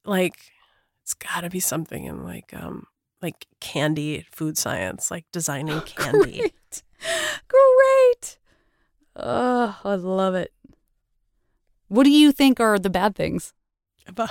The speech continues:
Speaker 1: <laughs> I would feel like I, I'd be dead. I mean, like, uh, get high on your own supply all day. You know, I just, I would have so many health problems. I just, yeah, be comatose
Speaker 2: Uh, it
Speaker 1: in a,
Speaker 2: does
Speaker 1: in
Speaker 2: seem
Speaker 1: a
Speaker 2: like
Speaker 1: hyperglucose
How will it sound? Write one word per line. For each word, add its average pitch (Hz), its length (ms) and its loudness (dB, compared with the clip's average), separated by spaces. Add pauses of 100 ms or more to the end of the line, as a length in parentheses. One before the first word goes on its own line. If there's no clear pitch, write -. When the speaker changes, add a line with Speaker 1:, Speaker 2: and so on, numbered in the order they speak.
(100)
Speaker 1:
<laughs> - 100 -6
I 302 80 4
would 254 120 4
feel 277 140 4
like 262 220 4
I, 208 160 2 (240)
I'd 208 200 -4
be 214 140 -4
dead. 196 600 -2 (540)
I 254 80 4
mean, 240 240 6
like, 196 320 4
uh, - 260 0
get 226 160 4
high 208 300 6
on 180 80 2
your 175 100 4
own 170 160 4
supply 151 640 -4 (580)
all 185 400 4
day. 151 580 2
You 190 100 0
know, 175 100 6
I 185 200 2
just, 180 320 -4
I 185 80 2
would 175 120 -2
have 170 160 -4
so 208 180 0
many 202 160 0
health 160 220 -2
problems. 156 640 -6
I 156 120 -8
just, 160 240 -8 (280)
yeah, 156 200 -6 (180)
be 170 80 -12
comatose 180 800 2
Speaker 2:
Uh, - 40 6
it - 0 -
Speaker 1:
in 165 60 4
a, - 40 4
Speaker 2:
does 160 80 2
Speaker 1:
in 180 100 0
Speaker 2:
seem - 20 2
Speaker 1:
a 160 100 2
Speaker 2:
like 427 340 -2 (100)
Speaker 1:
hyperglucose 165 920 -4